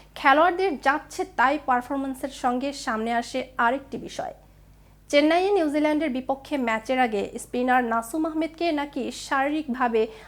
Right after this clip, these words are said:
আঘাত করেছিলেন সেই সময়ের কোচ চন্ডিকা হাথুরুসিংহে। জানা যায়, বিশ্বকাপের সময় নাসুমকে থাপ্পড় মেরেছিলেন হাথুরুসিং। যদিও লঙ্কান এই কোচ বরাবরই অভিযোগটি অস্বীকার করে এসেছেন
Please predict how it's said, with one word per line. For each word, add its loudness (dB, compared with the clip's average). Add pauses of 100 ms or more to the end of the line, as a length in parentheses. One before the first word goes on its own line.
আঘাত 2
করেছিলেন -2
সেই -2
সময়ের -2
কোচ -2 (320)
চন্ডিকা 2
হাথুরুসিংহে। -6 (720)
জানা 8
যায়, 6
বিশ্বকাপের -2
সময় 2
নাসুমকে -2 (120)
থাপ্পড় -2
মেরেছিলেন -2
হাথুরুসিং। -4 (440)
যদিও 0 (340)
লঙ্কান 6
এই 0
কোচ 2 (140)
বরাবরই 2
অভিযোগটি -4
অস্বীকার -2
করে -6
এসেছেন -10